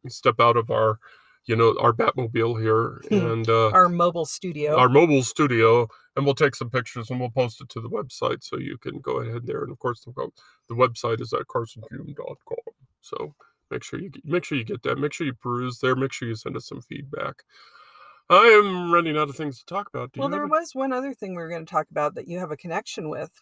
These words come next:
Speaker 2: and it's kind of writing oriented because the Godfather movies, one of the
Speaker 1: Right.
Speaker 2: Godfather movies was filmed up at Lake Tahoe.
Speaker 1: Mar-, Mario Puzo, who, by the way, you know, just to, going back to something I said, Mario Puzo was very famous for renting hotel rooms or getting hotel rooms in the Reno Sparks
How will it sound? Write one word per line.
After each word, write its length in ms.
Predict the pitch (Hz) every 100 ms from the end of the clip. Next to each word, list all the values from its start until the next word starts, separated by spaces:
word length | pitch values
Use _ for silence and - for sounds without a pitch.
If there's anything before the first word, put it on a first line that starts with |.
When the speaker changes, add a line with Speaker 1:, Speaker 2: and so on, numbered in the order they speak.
| _
Speaker 2:
and 440 | - 165 156 170 180 -
it's 320 | 185 180 - _
kind 240 | - 208
of 140 | 185 165
writing 380 | 165 165 175 165
oriented 640 | 156 165 175 185 196 247 -
because 420 | 170 170 165 - -
the 260 | 160 156 156
Godfather 560 | 185 - 208 165 160
movies, 640 | 165 147 135 202 285 - - _ _ - - -
one 240 | 180 208
of 80 | 240
the 80 | 247
Speaker 1:
Right. 80 | 214
Speaker 2:
Godfather 460 | 233 302 214 175
movies 360 | 160 151 151 -
was 160 | 170
filmed 380 | - 247 262 175
up 180 | - 160
at 140 | 127 143 _ _ -
Lake 160 | 160 147
Tahoe. 280 | 175 156 139
Speaker 1:
Mar-, 200 | 147 - -
Mario 380 | 135 185 208 202
Puzo, 540 | - 185 160 117 123 - - _ _ _
who, 140 | 143 151
by 160 | 147
the 80 | 135
way, 180 | 127 123
you 100 | 131
know, 120 | 127 127 135 131 -
just 220 | 127 -
to, 60 | 131
going 260 | 127 127
back 160 | 120 117
to 100 | 123
something 300 | 127 123 117
I 60 | 113
said, 200 | - 127
Mario 240 | 123 127
Puzo 340 | 117 131 123
was 180 | 113 120
very 320 | 135 - 123
famous 420 | 113 147 139 120 -
for 260 | - 117
renting 460 | 113 151 117 120 113
hotel 360 | 117 120 127
rooms 300 | 123 120 117
or 40 | 113
getting 240 | 120 120
hotel 340 | 113 120 123 135
rooms 320 | 123 110 120
in 100 | 123
the 80 | 127
Reno 220 | 127 117
Sparks 400 | - 123 123